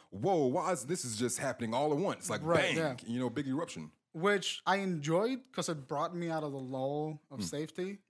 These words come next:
Speaker 2: and
Speaker 1: Okay.
Speaker 2: it made me pay attention
Speaker 1: All right.
Speaker 2: the last thirty minutes. Uh, but, like, the moment that he's got, like, you know, like, the, the fight where they beat up the black kids in the
Speaker 1: Mm.
Speaker 2: neighborhood,
Speaker 1: Yeah.
Speaker 2: from that moment on, the moment where he meets Jane, which is
Speaker 1: Yeah.
Speaker 2: the, the black girl,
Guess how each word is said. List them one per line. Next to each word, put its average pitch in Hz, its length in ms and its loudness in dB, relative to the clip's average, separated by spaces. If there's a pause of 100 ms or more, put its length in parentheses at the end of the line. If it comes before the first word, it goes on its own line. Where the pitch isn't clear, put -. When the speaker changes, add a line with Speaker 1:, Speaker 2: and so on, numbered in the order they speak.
Speaker 2:
and - 120 -2
Speaker 1:
Okay. - 80 0
Speaker 2:
it - 20 -2
made 151 200 -2
me 156 80 0
pay 139 140 -2
attention 123 600 -8
Speaker 1:
All 143 80 -2
right. 139 140 -4
Speaker 2:
the 151 100 0
last 135 260 0
thirty 131 200 -4
minutes. 113 400 -10 (480)
Uh, 151 240 2 (100)
but, 165 160 2
like, 156 180 0
the 160 80 0
moment 170 280 0
that 165 100 0
he's 143 160 -4
got, 139 320 -4
like, 135 180 -8
you 139 100 -6
know, 131 220 -6
like, 123 220 -10 (300)
the, 131 520 -8
the 139 100 -6
fight 156 280 0
where 147 220 -2
they 131 220 -6
beat 131 260 -4
up 143 140 -2
the 135 60 -8
black 123 280 -4
kids 156 300 -6
in - 140 -2
the - 60 -2
Speaker 1:
Mm. 131 40 -2
Speaker 2:
neighborhood, 160 380 -2 (120)
Speaker 1:
Yeah. 95 140 -4 (140)
Speaker 2:
from 151 220 -4
that 190 180 4
moment 156 280 0
on, 135 800 -6
the 135 420 -2
moment 151 580 -4
where 143 140 -4
he 135 160 -6
meets 147 500 -2 (100)
Jane, 123 640 -4
which 139 120 -14
is - 180 -6
Speaker 1:
Yeah. 127 100 -10
Speaker 2:
the, 123 80 -12
the 120 120 -18
black 131 300 -6
girl, 120 260 -14